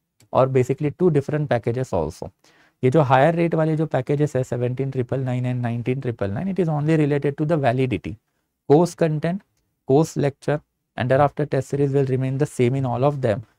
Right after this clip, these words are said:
बस कोर्स की वैलिडिटी आपको कितने बार रखनी है, कितने टाइम के लिए आपको ये कोर्स जो है चाहिए, उसके ऊपर basically three packs are available।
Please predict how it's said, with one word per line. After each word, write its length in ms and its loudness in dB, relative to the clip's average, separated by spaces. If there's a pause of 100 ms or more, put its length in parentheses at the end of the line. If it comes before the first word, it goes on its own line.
(200)
बस 220 0
कोर्स 220 2
की 120 -2
वैलिडिटी 500 0
आपको 240 -2
कितने 300 -4
बार 160 0
रखनी 320 -4
है, 100 -4
कितने 300 -6
टाइम 260 -4
के 100 -4
लिए 120 -4
आपको 240 -4
ये 100 2
कोर्स 300 -2
जो 100 -2
है 60 0
चाहिए, 500 0 (340)
उसके 240 -2
ऊपर 220 0
basically 460 -4
three 200 -6
packs 280 -2
are 120 0 (340)
available। 480 -2